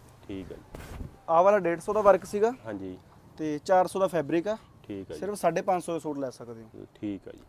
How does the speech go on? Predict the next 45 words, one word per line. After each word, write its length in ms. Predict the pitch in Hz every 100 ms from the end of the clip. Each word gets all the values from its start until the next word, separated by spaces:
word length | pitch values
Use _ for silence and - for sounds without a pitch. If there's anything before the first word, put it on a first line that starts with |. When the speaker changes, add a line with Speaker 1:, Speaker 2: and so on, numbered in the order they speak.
| _
Speaker 2:
ਆਪਣਾ 240 | 160 185 202
ਜ਼ਿਆਦਾਤਰ 380 | 180 190 208 202
ਵਰਕ 300 | 170 160 180
ਦਾ 140 | 185
ਕੰਮ 280 | 185 180 180
ਆ, 40 |
Speaker 1:
ਓਕੇ। 300 | 233 - -
Speaker 2:
ਤੁਸੀਂ 240 | - 202 196
ਆਪਣਾ 280 | 170 185
ਕੱਪੜਾ 280 | 190 180 185
ਦੇ 120 | 180 180
ਕੇ 120 | 185
ਵੀ 60 |
ਵਰਕ 260 | 175 170 165
ਕਰਵਾ 320 | 165 151 139
ਸਕਦੇ 340 | 135 160 165 202
ਹੋ। 100 | 240 _ -
Speaker 1:
ਓਕੇ। 240 | - 170
Speaker 2:
ਬਹੁਤ 320 | 180 190 214
ਸਸਤੇ 340 | - 180 185 170
ਰੇਟਾਂ 240 | 156 143
ਤੇ, 60 | 143
ਫਿਫਟੀ 360 | 190 175 220
ਪਰਸੈਂਟ 380 | 196 190 190 190
ਵਾਂਗੂ 280 | 185 185 185
ਆਫ 140 | 175
ਦੇ 140 | 160 151
ਦਾਂਗੇ 160 | 170
ਵਰਕਾਂ 340 | 180 175 165 170
ਤੇ। 140 | 214 - 110
Speaker 1:
ਓਕੇ। 300 | - 98 87 -
Speaker 2:
ਤੇ 300 | 156 156 151
ਬਾਕੀ 260 | 170 175
ਤੁਹਾਨੂੰ 160 | 202 202
ਸਾਰੇ 260 | 196 226 196
ਦਿਖਾਉਣੇ 400 | 185 165 160 190
ਆ, 40 |
ਵੀਡੀਓ 240 | 165 170
ਨਾਲ 140 | 190 180
ਬਣੇ 240 | 147 147
ਰਹੋ। 260 | 147 151 208 _
Speaker 1:
ਠੀਕ 260 | 101 95 -
ਹੈ 40 |
ਜੀ। 60 | - _ _ _ _ _ _ _ _ _
ਜੀ। 100 | 95